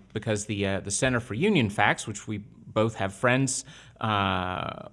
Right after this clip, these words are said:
working for, but, uh, they're another good spot for statistics on this. And,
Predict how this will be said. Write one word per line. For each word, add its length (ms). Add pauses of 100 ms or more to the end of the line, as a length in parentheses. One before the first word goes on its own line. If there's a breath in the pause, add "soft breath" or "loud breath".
(140)
working 480
for, 320
but, 340
uh, 320
they're 260
another 280
good 200
spot 520
for 420
statistics 640
on 140
this. 260 (400 loud breath)
And, 480